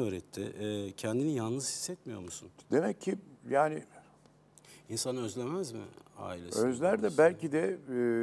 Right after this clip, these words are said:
Speaker 2: babadan fazla babalık görmemiş olabilir miyim acaba? Yani, e, bu nedenle
Speaker 1: Biraz baskıcıydı
Speaker 2: filan, baskıcı
Speaker 1: falandı.
Speaker 2: filan diye. Yani onun, e,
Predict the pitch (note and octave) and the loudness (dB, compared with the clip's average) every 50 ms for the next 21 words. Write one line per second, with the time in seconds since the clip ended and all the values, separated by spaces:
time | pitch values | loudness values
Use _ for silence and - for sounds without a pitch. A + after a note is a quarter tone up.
0 | A#2 A2+ - - - - - - G2 G2 F2+ E2+ F2+ A2 A2+ A#2 C3+ C3+ B2+ D#3+ | 2 0 -2 -6 -12 -18 -16 -14 -14 -14 -6 2 6 6 8 10 8 8 8 6
1 | D#3+ D#3+ - - B2+ C#3 C3 D#3 D#3 A#2+ A#2 B2+ A#2+ C3 C#3 D3+ C#3+ - - C3 | 2 4 6 6 6 6 6 2 4 10 10 10 10 10 6 4 2 -2 2 2
2 | D3+ E3+ F#3 F#3+ F3+ D3 B2+ - B2+ C3 C3 C3 C3+ D#3 F3+ G3 G3 G3 - - | 2 2 2 0 -2 -4 -4 -2 0 0 0 0 -2 -2 -4 -4 -4 -4 -4 -4
3 | D#2+ D2+ D#2 F2 D#2 D2 D2+ D2+ D2 F#2 F#2+ G2 G2 F#2+ - - - _ _ - | -4 -4 -4 -4 -4 -4 -4 -2 0 2 2 2 0 -2 -6 -8 -14 _ _ -20
4 | - - - - - - - - - - - - - - G2 G2 F#2+ F#2 F#2 F2+ | -20 -20 -20 -20 -20 -20 -20 -20 -20 -20 -20 -12 -4 -2 0 2 2 2 2 2
5 | F#2 F#2 G2 A2 B2 B2 A2+ G#2+ A2 G#2+ G#2+ G#2 G#2+ G#2+ G#2 G2+ - - - - | 0 0 2 4 4 6 6 6 6 4 4 4 2 2 2 0 -2 -6 -18 -20
6 | - - - - - - _ - - C#3+ C#3+ C3+ C3 A#2+ - C3+ C3 B2 A#2+ - | -20 -20 -20 -20 -20 -20 _ -4 0 2 4 4 2 2 2 2 2 4 2 0
7 | - C3 A#2 G#2+ A#2 A#2+ A#2 G#2 D#2+ F#2+ F#2+ A2 A2 A2 G#2+ G2+ G2 G#2 A2 G#2+ | -4 -4 -4 -2 -2 -2 -2 -2 -4 -2 2 4 6 8 6 6 6 6 4 4
8 | G2+ A#2 A#2 A2+ A2+ G#2 G2+ G2+ F#2+ F2+ G2+ G2+ G#2+ G#2 G#2 F#2+ G2 G2 G2 G2+ | 4 4 2 2 2 2 2 0 0 2 4 6 6 6 6 2 0 2 2 4
9 | G#2 G#2 G#2 G#2 G#2 G#2+ - - _ _ _ _ - - _ _ - - - - | 4 4 4 4 0 -4 -8 -12 _ _ _ _ -20 -20 _ _ -20 -20 -20 -20
10 | - - - A#2 A2+ A#2+ B2+ B2+ A#2+ B2 A#2+ - - A2+ | -10 0 6 8 8 8 8 6 4 4 0 -4 -4 0